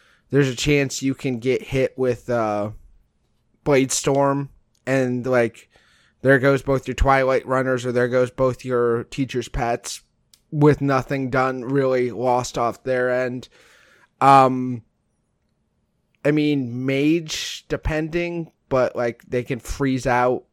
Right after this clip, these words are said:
the Teacher's Pets, um, and leave you with nothing to do the next turn. But, I mean, they still have to deal with the Teacher's Pets. So I'd say, like, most of the time, there's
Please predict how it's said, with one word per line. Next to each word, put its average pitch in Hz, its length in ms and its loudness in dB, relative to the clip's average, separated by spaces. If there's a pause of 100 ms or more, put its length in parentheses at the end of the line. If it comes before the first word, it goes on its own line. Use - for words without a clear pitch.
(340)
the 117 100 -6
Teacher's 127 460 -4
Pets, - 720 -8 (1120)
um, 120 520 -2
and 127 300 -4
leave 127 220 -4
you 120 120 -6
with 120 200 -4
nothing 127 320 -4
to 120 100 -8
do 117 160 -4
the 110 120 -4
next 110 280 -6
turn. 135 300 -4
But, 123 200 -2
I 120 80 -2
mean, 120 220 -6
they 117 120 -6
still 131 200 -6
have 120 160 -8
to 113 80 -14
deal 110 220 -6
with 113 120 -8
the - 60 -12
Teacher's 110 460 -10
Pets. 107 340 -8
So - 480 -8
I'd 160 240 6
say, 240 220 6
like, 202 180 4
most 131 420 -2
of 135 60 -10
the 139 100 0
time, 143 460 0
there's 135 260 -2